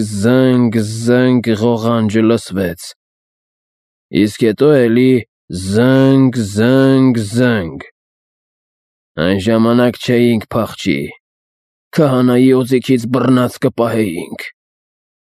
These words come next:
Գիտեմ, թե ում մասին եմ խոսում։ Այս խոսքերից հետո գլուխը խոնարհեց և որոշ ժամանակ մտախոհ լռեց։ Հետո մի երկար հառաչ արձակեց և խոնավ ու բոցկլտուն աչքերը բարձրացրեց այնպիսի նվախկոտ ու անհեթեթ թախիծով,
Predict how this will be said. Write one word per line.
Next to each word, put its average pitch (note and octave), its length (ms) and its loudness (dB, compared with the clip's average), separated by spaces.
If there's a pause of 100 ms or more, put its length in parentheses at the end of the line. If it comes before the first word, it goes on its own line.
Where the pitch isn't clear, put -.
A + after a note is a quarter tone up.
(440)
Գիտեմ, A3+ 580 2
թե A2 220 -2
ում F#2+ 260 -2
մասին G2+ 460 0
եմ E2 140 -6
խոսում։ - 580 -10 (800)
Այս F3 180 -2
խոսքերից F3+ 560 0
հետո F#2+ 280 -2
գլուխը E2 440 -2
խոնարհեց A1 600 -4 (220)
և A#2+ 260 0
որոշ B2+ 260 2
ժամանակ F2 540 0
մտախոհ - 560 -4
լռեց։ - 480 -12 (840)
Հետո A#2+ 260 -2
մի G#2 140 2
երկար E2 420 -2
հառաչ E2 480 -4
արձակեց F2+ 640 -2 (420)
և C#3+ 200 -2
խոնավ D3 440 0
ու G#2 120 0
բոցկլտուն F2+ 640 -2
աչքերը F2+ 440 -4
բարձրացրեց E2+ 760 -6
այնպիսի F2+ 480 -4
նվախկոտ F#2 680 -4
ու F2+ 80 0
անհեթեթ E2 500 -6
թախիծով, - 680 -6